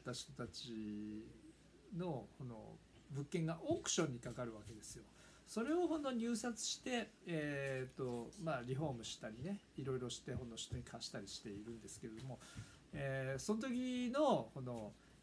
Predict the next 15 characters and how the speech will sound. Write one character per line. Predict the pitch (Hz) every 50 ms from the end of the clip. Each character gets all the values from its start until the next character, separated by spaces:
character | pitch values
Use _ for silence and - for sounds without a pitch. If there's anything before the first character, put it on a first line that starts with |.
| - -
冷 | 160
や | 180 233 294 370
汗 | 349 - 392 190
が | 156 143
出 | 135 135
た | 131 131 131
と | 123 - 123
い | 120 120
う | 117
か、 | - - 135 123 117 98 - - - - - - -
苦 | - 302
労 | 381 427 339
し | 208 - -
た、 | - 131 120 98 - - - - - - - - - - - - -
え | 190 135 127 127 123 117 117 113 107 101 95 92